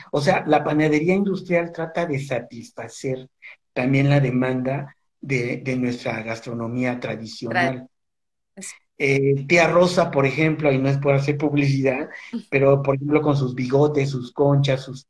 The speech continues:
Speaker 1: sus, todas sus elaboraciones tratan de darle, claro, ahí había que poner un poco, mm, en debate la, la calidad de ese pan, ¿no?
Speaker 2: Claro,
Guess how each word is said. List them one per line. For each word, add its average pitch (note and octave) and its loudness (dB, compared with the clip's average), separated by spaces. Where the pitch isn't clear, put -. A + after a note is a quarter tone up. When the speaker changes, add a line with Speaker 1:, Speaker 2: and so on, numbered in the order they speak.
Speaker 1:
sus, - -14
todas F#3 2
sus G3 -2
elaboraciones C#3+ 2
tratan E3+ -4
de D3 -2
darle, D3+ -2
claro, F#3 8
ahí D3 8
había D#3+ 2
que F3 -2
poner D3+ 2
un D3 0
poco, C#3 0
mm, A2 -4
en B2+ -2
debate C3+ 0
la, A2+ -4
la B2 -6
calidad B2 -2
de B2+ -2
ese B2+ -6
pan, C#3+ -2
¿no? E3 -6
Speaker 2:
Claro, G3+ 0